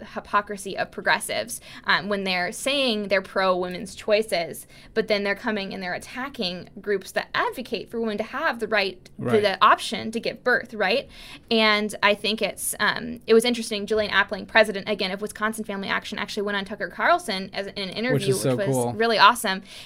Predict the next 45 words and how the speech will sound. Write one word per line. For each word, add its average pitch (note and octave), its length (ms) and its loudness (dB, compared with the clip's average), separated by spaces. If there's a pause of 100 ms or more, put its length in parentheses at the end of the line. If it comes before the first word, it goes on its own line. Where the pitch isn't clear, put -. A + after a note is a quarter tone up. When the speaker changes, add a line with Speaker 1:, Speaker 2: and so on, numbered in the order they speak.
(140)
Speaker 1:
And A3 300 6
a A3 60 0
point C4+ 220 0
that G#3+ 100 -2
Tucker G#3 220 -4
Carlson G3+ 500 -2
made A3+ 200 4
in G#3 140 -4
this G3+ 140 -4
interview G#3 440 -2
was, F#3 380 0 (140)
we've A3+ 120 -2
seen B3+ 140 -4
a A#3+ 60 2
lot A3 180 8
of G#3+ 80 8
mainstream G#3 640 -4
media, G3 440 2 (280)
um, F3+ 200 2
such G#3+ 160 -4
as, G3 120 -6
you - 100 -14
know, - 140 -10
New A3 80 0
York G3+ 140 2
Times, G3+ 340 0
Washington G3 360 -2
Post, G3+ 380 0
coming G3+ 240 -4
out - 80 -2
and G3 100 -8
saying F#3 540 -6
things F#3+ 240 -4
like, F3+ 300 -2 (720)
"A - 60 -10
fire C4 440 8
was F#3+ 160 0
started F#3 540 2
in G3+ 180 -4
Wisconsin F#3+ 600 -4
Family F#3+ 360 -2
Action's G3 360 4
office," G3 360 8
Speaker 2:
Yeah. G#3+ 60 2
Speaker 1:
or G#3+ 160 10